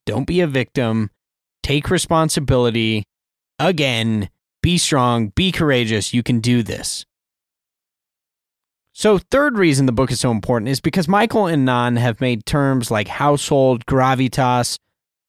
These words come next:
patriarchy, and dominion great again. Right? They do a masterful job of showing the glory and the necessity of older, more ancient concepts that once ruled the world but have since fallen out of fashion.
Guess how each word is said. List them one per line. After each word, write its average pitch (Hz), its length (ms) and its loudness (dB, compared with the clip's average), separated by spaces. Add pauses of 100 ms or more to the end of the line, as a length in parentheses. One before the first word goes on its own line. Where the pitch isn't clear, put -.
(140)
patriarchy, 156 920 0
and 131 240 0
dominion 127 680 0 (200)
great 156 340 2
again. 110 360 -4 (1600)
Right? 147 180 0
They 165 120 2
do 190 180 4
a 190 60 2
masterful 151 720 0
job 117 360 0
of 110 60 -2
showing 139 340 0
the 131 100 0
glory 139 540 0
and 139 120 2
the 135 80 0
necessity 139 640 0
of 131 160 2
older, 175 500 2 (580)
more 127 240 0
ancient 175 480 -2
concepts 127 600 -2
that 117 100 -2
once 143 260 -2
ruled 139 200 2
the 143 80 0
world 113 340 0
but - 160 -6
have 123 140 -4
since 135 240 -4
fallen 120 500 -2 (120)
out 117 140 -2
of 107 80 -4
fashion. - 540 -4